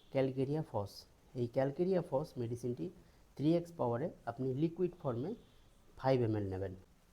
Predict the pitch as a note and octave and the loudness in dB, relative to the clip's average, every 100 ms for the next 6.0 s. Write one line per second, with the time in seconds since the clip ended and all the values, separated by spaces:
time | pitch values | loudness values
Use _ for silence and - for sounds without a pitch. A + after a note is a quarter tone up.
0 | - - _ - B2+ - C#3+ D3 F#3+ F#3 | -20 -20 _ -6 -4 2 2 4 2 4
1 | F3+ F3+ - C#3 C3 C3 C3 C#3 A#2+ G#2+ | 4 0 0 2 2 0 0 -2 -2 -4
2 | E3 - B2+ D3 C#3+ A#2+ A#2 - D#3+ D#3+ | -6 -8 -8 -4 0 0 -2 -2 0 0
3 | D#3+ - - - A#2 B2 A#2+ A#2+ - - | -2 -10 -20 -10 -2 0 0 -2 -12 -20
4 | - A#2 G#2+ G#2+ - - A#2 - A#2 G#2 | -8 -6 -6 -8 -10 -8 -8 -6 -8 2
5 | C3+ C3+ A2 F#2 G2+ - A#2+ C3+ C#3 C3 | 2 2 -2 -2 -8 -8 -6 -4 -4 -2